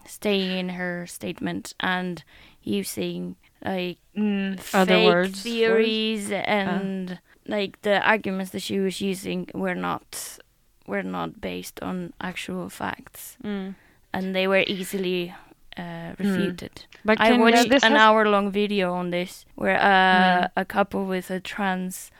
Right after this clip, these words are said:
Speaker 1: man and a cis girl were talking about going paragraph by paragraph of her apology, quote unquote, letter and refuting every <laughs> statement
Speaker 3: Every
Speaker 1: that she
Speaker 3: statement.
Speaker 1: said. And they were both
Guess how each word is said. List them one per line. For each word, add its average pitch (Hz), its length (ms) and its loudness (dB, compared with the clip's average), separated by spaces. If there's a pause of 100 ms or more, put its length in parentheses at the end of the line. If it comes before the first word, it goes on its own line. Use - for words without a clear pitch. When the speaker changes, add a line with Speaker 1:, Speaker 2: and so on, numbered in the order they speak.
(280)
Speaker 1:
man 196 580 2
and 185 440 -4
a 185 200 -4
cis - 440 -10
girl 190 360 -4
were 190 160 -4
talking 190 440 -6
about 180 440 -4 (200)
going 185 400 -4 (460)
paragraph 190 680 -2
by 190 180 -4
paragraph 190 640 -6
of 190 140 -6 (120)
her 175 220 -4 (180)
apology, 185 760 -4
quote 175 260 -12
unquote, 180 380 -8
letter 180 460 -6 (480)
and 185 340 -4
refuting 196 840 -6
every 185 340 -8
<laughs> 160 140 -14
statement - 360 -12
Speaker 3:
Every 185 180 -6
Speaker 1:
that - 80 -10
she 196 200 -8
Speaker 3:
statement. 190 340 -10
Speaker 1:
said. - 20 -20 (200)
And 208 160 0
they 214 100 4
were 214 140 4
both 202 540 0